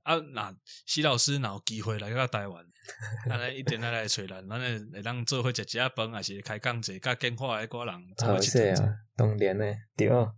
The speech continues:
Speaker 1: 当然啦。<laughs> 好啦，那无咱就今日就先到这边。啊，若介意咱的节目，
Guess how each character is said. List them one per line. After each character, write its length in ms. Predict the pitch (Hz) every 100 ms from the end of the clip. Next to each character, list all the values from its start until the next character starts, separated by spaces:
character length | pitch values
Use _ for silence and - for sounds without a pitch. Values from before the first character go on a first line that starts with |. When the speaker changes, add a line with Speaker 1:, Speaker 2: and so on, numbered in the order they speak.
| _
Speaker 1:
当 180 | - 104
然 200 | 107 95
啦。 240 | 110 110 107
<laughs> 1400 | - 175 - 175 - 160 - _ - - - - - _
好 60 | 196
啦， 160 | 175 - - - -
那 440 | 147 131 120 117 139 _
无 180 | 139 147
咱 180 | 180 196
就 160 | 131
今 180 | 110 -
日 120 | 135 123
就 140 | 101
先 180 | - 107
到 160 | 131
这 100 | 120 110
边。 200 | 78 78
啊， 80 |
若 140 | 135 117
介 320 | - 160 135
意 40 |
咱 140 | 131 143
的 80 | 113
节 160 | 147
目， 320 | 120 113 78